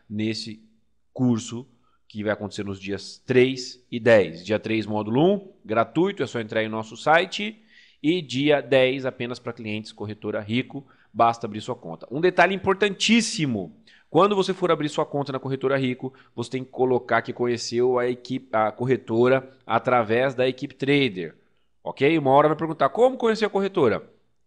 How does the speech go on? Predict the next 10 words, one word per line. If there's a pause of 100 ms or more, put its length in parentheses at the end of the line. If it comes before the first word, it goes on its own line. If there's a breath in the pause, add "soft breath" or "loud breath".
(360)
Vão
ter
que
colocar
que
conheceram (360)
através
da
equipe
trader